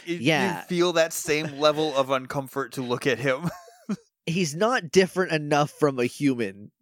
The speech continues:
Speaker 2: to
Speaker 1: Yeah.
Speaker 2: not look like a big naked man. It's like when someone is, like, uh, biking, but they have, like, flesh-colored shorts on.
Speaker 1: Yeah.
Speaker 2: Like, is that a naked person?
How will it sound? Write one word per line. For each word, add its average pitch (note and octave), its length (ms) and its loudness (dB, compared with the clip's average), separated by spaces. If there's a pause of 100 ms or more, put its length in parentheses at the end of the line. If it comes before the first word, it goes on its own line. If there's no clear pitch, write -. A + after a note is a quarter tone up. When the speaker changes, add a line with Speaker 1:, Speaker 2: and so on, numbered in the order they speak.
Speaker 2:
to D3+ 120 2
Speaker 1:
Yeah. C3 100 4
Speaker 2:
not C3+ 240 2
look C3 180 0
like C3+ 160 2
a B2+ 80 2
big A#2+ 280 0
naked A#2+ 360 -2
man. A2 140 -6
It's C#3+ 140 -2
like F#3+ 120 2
when G#3 140 0
someone F#3 400 0
is, D#3+ 140 -2
like, C#3 180 0 (100)
uh, B2+ 160 -4
biking, C#3+ 540 0
but C#3 140 2
they B2 100 2
have, C3 180 2
like, B2 260 -2 (140)
flesh-colored C#3 840 0
shorts - 380 0
on. D3 120 2
Speaker 1:
Yeah. - 120 0
Speaker 2:
Like, G2+ 160 -6
is G#2+ 100 -4
that C#3+ 100 2
a E3 40 -6
naked E3+ 240 2
person? G#3+ 320 2